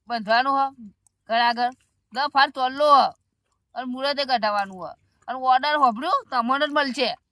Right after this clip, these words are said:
આખા ચાર વીઘો ખેતર, ચાર વીઘો મંડપ બાંધવાનો હો. અને રાતે તો પ્રોગ્રામ રાખવાનો હો, લાય.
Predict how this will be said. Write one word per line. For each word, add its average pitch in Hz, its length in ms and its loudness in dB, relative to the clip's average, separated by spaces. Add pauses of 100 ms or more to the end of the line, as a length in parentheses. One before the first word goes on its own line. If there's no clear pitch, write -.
(500)
આખા 233 200 -4
ચાર 285 260 0
વીઘો 240 240 -4
ખેતર, 277 340 -2 (400)
ચાર 294 160 2
વીઘો 240 240 0
મંડપ 269 280 0
બાંધવાનો 240 500 2
હો. 208 140 0 (760)
અને 254 100 -4
રાતે 254 300 0
તો 294 80 -4
પ્રોગ્રામ 269 400 0
રાખવાનો 254 400 4
હો, 254 80 0
લાય. 190 280 -4